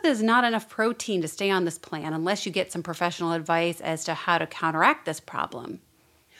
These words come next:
Also, it's pretty confusing because there are many contradictions as to what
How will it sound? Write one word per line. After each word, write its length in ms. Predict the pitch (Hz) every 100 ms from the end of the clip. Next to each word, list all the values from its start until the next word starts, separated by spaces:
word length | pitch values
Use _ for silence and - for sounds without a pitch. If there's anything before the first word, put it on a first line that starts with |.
| - -
Also, 340 | 262 262 233 196
it's 220 | 220 214 - _ -
pretty 200 | 302 392
confusing 680 | 285 233 202 180 - - - _ _ _ _ _ _ _ _ -
because 680 | 208 - - 294 180 160 - _
there 220 | 196 226
are 60 | 226
many 240 | 226 247
contradictions 880 | 247 - 220 220 185 165 262 - 180
as 120 | 180
to 140 | - 180
what 320 | 170 190